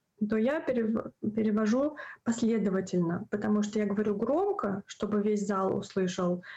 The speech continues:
и судья, и защитник, и прокурор, и слушатели, и, может быть, свидетель. И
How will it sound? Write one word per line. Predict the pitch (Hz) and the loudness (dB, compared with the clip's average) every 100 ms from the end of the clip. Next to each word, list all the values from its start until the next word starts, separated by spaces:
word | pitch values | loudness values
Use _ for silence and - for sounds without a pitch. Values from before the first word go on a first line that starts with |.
| - - | -16 -10
и | |
судья, | 208 208 202 208 214 214 | -4 -2 0 0 0 0
и | - - 202 190 | -2 0 0 2
защитник, | 190 202 - 208 202 190 185 | 0 -2 -2 -2 0 0 0
и | - 202 | -2 -2
прокурор, | 202 202 202 202 202 202 | -2 -4 -2 0 0 0
и | 208 | -2
слушатели, | - 208 202 202 202 185 185 208 | -2 -2 0 -2 0 0 0 0
и, | |
может | 190 190 185 | 0 -2 -4
быть, | 196 | -6
свидетель. | - 190 202 202 - - - - - - - | -4 -4 -4 -6 -10 -14 -16 -18 -18 -14 -12
И | - | -4